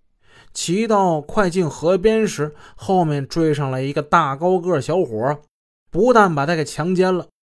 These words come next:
还把飞鸽牌大链套自行车给抢走了。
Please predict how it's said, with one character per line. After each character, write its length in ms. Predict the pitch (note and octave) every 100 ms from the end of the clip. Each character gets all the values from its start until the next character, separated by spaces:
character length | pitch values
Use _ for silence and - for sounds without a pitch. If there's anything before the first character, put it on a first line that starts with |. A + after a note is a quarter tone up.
| _ _
还 200 | - G3
把 340 | D#3 C3 C#3
飞 260 | C#3 F#3+ G3
鸽 240 | F3 F#3+
牌 380 | D#3 C#3+ E3 F3 -
大 220 | F3+ E3+
链 200 | E3 E3
套 220 | D3 E3+
自 160 | D3 D#3+
行 180 | D3+ F3
车 360 | D3+ F#3+ F#3 _ _
给 100 | B2
抢 240 | - C3+
走 160 | C3 G#2+
了。 200 | B2+